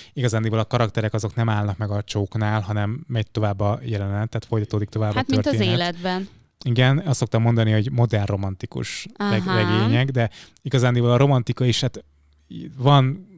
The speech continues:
Speaker 1: szerelem, kémia, de hogy mindig van valamilyen ügy, valamilyen dolog, amit nekik el kell intézni, ki kell nyomozni, ki kell deríteni.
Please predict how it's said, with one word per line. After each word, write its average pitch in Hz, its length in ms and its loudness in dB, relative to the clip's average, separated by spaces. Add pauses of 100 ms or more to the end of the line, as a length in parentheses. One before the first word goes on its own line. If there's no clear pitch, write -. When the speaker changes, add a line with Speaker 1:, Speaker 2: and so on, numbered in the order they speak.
(100)
Speaker 1:
szerelem, 127 560 2
kémia, 131 580 2
de 131 100 2
hogy 120 120 2
mindig 123 300 0
van 120 180 2
valamilyen 113 600 -2 (500)
ügy, 123 300 2
valamilyen 113 540 2
dolog, 117 280 2
amit 113 340 -4
nekik 117 400 -10 (500)
el 127 160 -2
kell 123 120 -2
intézni, 113 420 0
ki 117 100 -6
kell 113 220 0
nyomozni, 110 380 0
ki 110 100 -6
kell 107 200 -2
deríteni. 104 600 -4